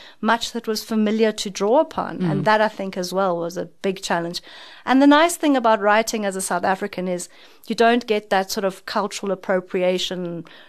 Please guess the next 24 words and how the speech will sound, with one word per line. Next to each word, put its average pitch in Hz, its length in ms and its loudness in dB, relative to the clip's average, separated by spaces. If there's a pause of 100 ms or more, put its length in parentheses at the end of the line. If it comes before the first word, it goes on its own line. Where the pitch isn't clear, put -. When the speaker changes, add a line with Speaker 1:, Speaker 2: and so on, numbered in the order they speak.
(180)
Speaker 1:
threat 214 440 -2
of 180 140 -4
the 180 100 -2
whip 190 220 0
hanging 180 360 -4
over 180 280 0
you. 165 200 -4
So 202 220 -2
in 202 420 -4
countries 214 440 -6
like 170 200 -2
America, 175 560 -2
when 170 200 -4
a 170 120 -4 (280)
white 180 380 0
woman 175 420 -2
writes 170 400 -4
a 165 40 -4
book 185 380 -4 (380)
about 170 340 -4
a - 100 -6
black 175 380 -2
woman's 170 380 -4
experience, 175 840 -4